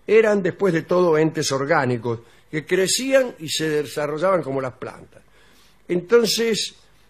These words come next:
eh, le hacían caso a Aristóteles en un libro que se llamaba Relatos Milagrosos, que al final ni siquiera era de Aristóteles. Bueno, lo que sea. La gente plantaba oro, enterrabas un pedazo de oro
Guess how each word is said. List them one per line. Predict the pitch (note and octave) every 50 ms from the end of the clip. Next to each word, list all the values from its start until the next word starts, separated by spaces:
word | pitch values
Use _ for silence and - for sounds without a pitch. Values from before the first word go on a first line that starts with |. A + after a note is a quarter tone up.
| _ _ _ _ _
eh, | B2+ B2+ B2 A#2+ A#2 A2+ A2+ G#2+ G#2 G2+ F#2 F#2 F#2+ - _ _ _ _ _ _ _ _ _ _ _ _ _ _ _ _ _ _ _ _ _ _ _ _ _ _ _ _ _ _ _ _ _ _ _ _ _ -
le | - G3+ G#3
hacían | - - B3 A#3+ G#3+
caso | - B3 A3 - -
a | F#3+
Aristóteles | E3 D#3 B2+ - - - F#3 D3+ A#2+ - - - B2 A#2 A2 G#2 -
en | B2 C3+
un | C#3+ D3+ D#3
libro | E3+ E3+ E3 D#3 -
que | B2 A2+
se | - A#2
llamaba | A2+ C3 C3 C#3+ D3+ D3+ C#3
Relatos | B2+ B2+ C3+ D3+ D3+ - - B2
Milagrosos, | B2+ C#3 C3+ C#3 D3 E3 E3 D3 B2 A#2 C3+ C#3 - - - - - _
que | - D3
al | D#3 D#3
final | B2 C#3+ D#3+ F#3 G3 G3 F3
ni | D#3+ C3+
siquiera | C3 D3 C#3 E3 F#3 E3+ E3
era | D#3+ D#3+ D#3 D3
de | C#3 C3+
Aristóteles. | B2+ B2 A#2+ A#2 - - D3 A2 F#2 - - F#2 F#2 F2+ - _ -
Bueno, | - D#3 B2 A2 F#2 - - -
lo | - D3
que | C3+ D#3+ D#3
sea. | C3 - C3+ A2+ F#2+ F#2 - - _ _ - _ _ _ - _ _ _ _ _ _
La | - F3
gente | E3+ - B3 B3 A3 F#3 A3+
plantaba | E3+ - F3+ F3 F3 F3 G#3+ G#3 G#3 G3+ G3+ G#3+
oro, | A3 G3 D#3+ C3+ B2 B2 A#2
enterrabas | B2 B2 A#2+ D#3 D#3+ F3 G3+ G#3 G3 D#3+ E3+
un | F#3 F3
pedazo | - F3+ F3+ G3 F#3 F#3+ G3+ G#3+
de | G#3+
oro | G#3+ G#3 F#3+ G3+ A#3+ C4 - - -